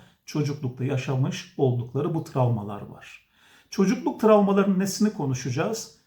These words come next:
Çocuklukta travmaya sebep olan olaylardan bahsedeceğiz. Evet,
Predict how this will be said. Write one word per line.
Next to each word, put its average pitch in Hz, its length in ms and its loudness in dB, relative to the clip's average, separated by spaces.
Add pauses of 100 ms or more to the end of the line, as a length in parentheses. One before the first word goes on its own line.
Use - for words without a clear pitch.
(160)
Çocuklukta 185 760 -4
travmaya 190 520 2
sebep 185 520 -4
olan 185 320 -2
olaylardan 127 680 2
bahsedeceğiz. - 1040 -16 (380)
Evet, 185 300 2